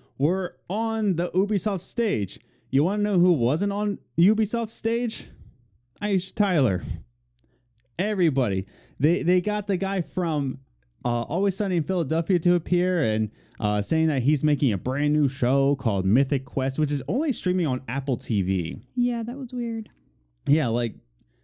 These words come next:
Speaker 1: I get that you're trying to sell Apple T V, but you're selling to a wide audience here, and it's just like, "I don't want Apple T V."
Speaker 2: Yeah.
Speaker 1: Why can't you stream on Hulu or Netflix or something?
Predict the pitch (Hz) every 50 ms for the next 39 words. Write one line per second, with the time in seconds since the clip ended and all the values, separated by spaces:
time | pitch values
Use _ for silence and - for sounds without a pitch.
0 | _ _ _ _ _ _ - 131 131 131 185 202 208 220 190 160 135 117 - 151
1 | 143 127 131 - - - 101 107 120 117 147 156 - 175 165 - 196 190 175 190
2 | 190 202 214 208 - - 135 131 123 123 - _ _ _ _ _ _ _ _ _
3 | _ _ _ - - 123 135 139 143 139 139 135 - 160 175 196 196 165 156 123
4 | 101 95 90 98 101 98 98 104 110 117 120 101 92 90 95 101 110 120 127 127
5 | 127 - 147 147 147 147 139 120 107 113 110 95 - 101 - - - - - -
6 | - 98 110 127 120 87 90 123 156 131 87 87 - - 90 - - 92 85 -
7 | 82 80 78 78 90 - 240 247 240 233 233 226 220 214 220 226 226 220 190 196
8 | - 143 131 117 - 127 - - - 127 123 120 113 107 92 78 98 104 120 127
9 | 120 98 95 90 85 92 98 123 131 - 87 80 85 - - 92 - 294 247 247
10 | 233 226 220 208 202 208 220